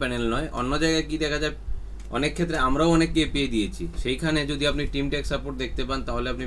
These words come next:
বিশ্বস্ত থাকতে পারেন যে যে কোনো সমস্যায় আপনি আপন-, যার কাছ থেকে নিয়েছেন ওনার কাছে সাহায্য চাইলে সাহায্য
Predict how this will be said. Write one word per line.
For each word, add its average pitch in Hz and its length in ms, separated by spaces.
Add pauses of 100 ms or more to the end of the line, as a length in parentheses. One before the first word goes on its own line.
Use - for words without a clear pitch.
বিশ্বস্ত 123 300 (140)
থাকতে 117 300
পারেন 127 200 (600)
যে 107 100 (760)
যে 131 160
কোনো 170 120 (120)
সমস্যায় 165 460 (300)
আপনি 131 240 (300)
আপন-, 120 400
যার 113 180
কাছ 135 160
থেকে 139 200
নিয়েছেন 131 320
ওনার 123 180
কাছে 135 240
সাহায্য 117 240 (100)
চাইলে 127 220
সাহায্য 107 200